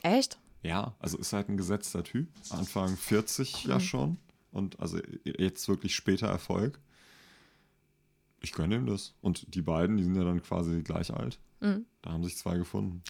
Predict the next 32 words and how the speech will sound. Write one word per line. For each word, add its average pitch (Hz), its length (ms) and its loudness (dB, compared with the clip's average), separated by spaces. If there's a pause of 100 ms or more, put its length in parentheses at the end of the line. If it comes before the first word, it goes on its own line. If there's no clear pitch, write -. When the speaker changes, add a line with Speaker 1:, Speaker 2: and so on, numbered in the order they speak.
Speaker 1:
Ich - 140 0
Speaker 2:
Finde 190 120 -2
ich 196 60 4
Speaker 1:
habe 202 120 2
Speaker 2:
cool. 190 40 8
Speaker 1:
auch 190 100 6
irgendwie 240 280 4
gedacht, 226 300 2
dass, - 180 -4
äh, 208 360 4
Dende 226 420 4
ein 226 100 4
bisschen 214 320 4
jünger 233 500 6
ist. - 240 -4 (880)
Wie 196 80 2
heißt 214 140 4
denn 269 60 6
der 196 80 10
eigentlich 208 200 4
richtig? - 380 0 (1080)
Wenn 202 140 0
wir 214 120 4
schon - 120 2
Speaker 2:
Daniel 127 500 6
Ebel 92 440 2 (640)
Speaker 1:
Hm. 190 420 0
Speaker 2:
aus - 220 -2
Hamburg. 82 400 -2 (220)
Speaker 1:
Ah 381 140 2
ja, 294 100 4
gut. 170 280 -6